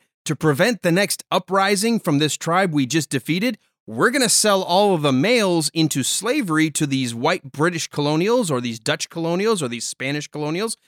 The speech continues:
and that way we'll never have to worry about them again in our own country." I mean,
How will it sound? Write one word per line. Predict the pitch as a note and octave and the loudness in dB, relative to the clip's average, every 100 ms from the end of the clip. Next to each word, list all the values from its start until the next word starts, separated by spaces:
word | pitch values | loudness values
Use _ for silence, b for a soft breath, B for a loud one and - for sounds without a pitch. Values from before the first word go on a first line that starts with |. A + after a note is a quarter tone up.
| _ _ | _ _
and | D#3+ D#3 | -2 0
that | G#3 F#3+ | 0 2
way | F#3 | 2
we'll | E3 D3+ | 4 4
never | E3+ G3+ | 4 4
have | E3+ F3 - | 0 -2 -2
to | C#3+ | 0
worry | D3+ A3+ F#3 | 2 2 2
about | C#3 C#3 C#3 | 2 0 2
them | D3 | 0
again | D3 D#3 | 2 2
in | D#3 | 2
our | D3+ D#3 | 0 2
own | D#3 D3+ | 4 4
country." | - A3 B3 C3 - | 2 -2 -2 -4 -2
I | D3+ | 2
mean, | D#3 | 2